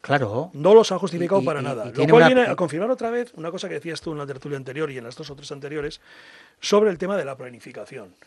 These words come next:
Speaker 1: Ujú.
Speaker 2: Este año ha habido, la planificación ha salido mal. Deportivamente, mal. Porque se te ha ido gente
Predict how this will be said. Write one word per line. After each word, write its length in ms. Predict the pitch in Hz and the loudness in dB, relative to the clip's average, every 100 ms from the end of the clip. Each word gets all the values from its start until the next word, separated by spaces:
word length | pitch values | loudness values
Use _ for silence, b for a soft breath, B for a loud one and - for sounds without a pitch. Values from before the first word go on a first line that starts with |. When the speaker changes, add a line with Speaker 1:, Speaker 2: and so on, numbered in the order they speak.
| - | -20
Speaker 1:
Ujú. 300 | 110 - 104 _ _ | -20 -20 -20 _ _
Speaker 2:
Este 280 | 240 240 226 | -2 0 0
año 360 | 226 220 247 - _ _ | 0 -4 -8 -12 _ _
ha 60 | - | -10
habido, 360 | 165 180 190 _ _ _ _ _ _ _ - | -6 -6 -6 _ _ _ _ _ _ _ -14
la 100 | 147 | -8
planificación 680 | 160 151 190 175 240 220 - _ _ | -6 -4 -4 -4 -4 -6 -14 _ _
ha 60 | - | -12
salido 240 | 160 151 104 | -10 -8 -10
mal. 160 | 110 113 _ _ _ _ - _ _ _ _ _ _ _ _ - | -12 _ _ _ _ _ -20 _ _ _ _ _ _ _ _ -12
Deportivamente, 800 | 147 139 139 196 214 240 269 285 - | -8 -8 -2 0 0 -4 -6 -8 -14
mal. 420 | 131 139 120 107 _ | -10 -6 -6 -10 _
Porque 300 | 147 139 143 | -10 -8 -8
se 120 | 135 | -8
te 80 | 147 | -2
ha 40 | 214 | 0
ido 140 | 214 | 0
gente 420 | 214 240 262 269 | 0 -6 -6 -8